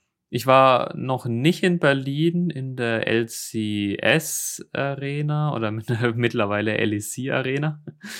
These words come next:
Ähm, Freunde von mir waren dort. Ich war zu den Worlds zweitausendneunzehn in Berlin, hab mir ein paar Matches angeschaut. War jetzt an sich auch nicht so was Besonderes, muss man dazu sagen. Es ist mal ganz interessant.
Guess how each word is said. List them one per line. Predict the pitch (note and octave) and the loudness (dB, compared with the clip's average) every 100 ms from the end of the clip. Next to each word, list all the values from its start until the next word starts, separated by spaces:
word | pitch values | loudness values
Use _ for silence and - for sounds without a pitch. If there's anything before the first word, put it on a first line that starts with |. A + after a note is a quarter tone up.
| - - - - _ - | -14 -16 -18 -20 _ -8
Ähm, | A#2 G#2+ G#2+ G#2+ G#2+ - | 0 2 2 0 -6 -14
Freunde | - G2+ A2+ D#3 | -2 2 4 4
von | D#3 D3+ | 2 2
mir | D3 | 2
waren | C#3+ C#3 | 2 0
dort. | D3 D3 D3+ D3+ | 0 0 0 0
Ich | A#2 | 2
war | B2 A#2 A#2+ | 4 4 2
zu | - A#2+ | -4 0
den | A2 G#2+ | 0 0
Worlds | A2 A2+ B2 | 2 2 0
zweitausendneunzehn | - A2+ A#2 G#2+ G#2+ G2+ G2 G2 C3 E3 - E3 F3 G3 A3 _ _ _ _ _ _ _ _ _ _ | -6 -4 -4 -4 -4 -4 2 4 4 2 0 2 2 0 -6 _ _ _ _ _ _ _ _ _ _
in | - D3+ | -2 2
Berlin, | D3+ D3+ D3 D#3 E3+ F#3+ E3 | 4 4 4 4 4 2 2
hab | D3 D3+ | 2 2
mir | D3+ D3 | 2 2
ein | C#3+ C#3+ | 2 0
paar | D3 C#3+ | 0 0
Matches | C#3+ D3+ D#3 - | -2 -2 -4 -2
angeschaut. | D3 D3+ D3+ D3 C#3 D3 D3+ - _ _ _ _ _ A2+ | -2 -2 -2 2 4 4 0 -4 _ _ _ _ _ -8
War | G#2+ | -2
jetzt | A2 A2+ - - - _ _ _ _ | -2 -2 -6 -10 -14 _ _ _ _
an | A2 G#2 | -14 -6
sich | A#2+ A2+ | -4 -2
auch | G#2+ | -2
nicht | A2+ A2+ | -4 -2
so | A#2 A2 | 0 0
was | A2+ | -2
Besonderes, | - A2 - G2 B2+ B2 A2+ | -4 -4 -2 -2 -2 -2 -4
muss | B2+ A#2 | -6 -6
man | A2 | -4
dazu | G#2+ - A#2 | -4 -6 -8
sagen. | - G#2 A#2 A#2 | -2 0 0 -4
Es | |
ist | A2 | -4
mal | A2 G#2+ | -4 -4
ganz | G#2+ G#2 | -6 -6
interessant. | G#2+ A2 - F2+ F#2+ B2+ | -6 -6 -4 -4 -6 -10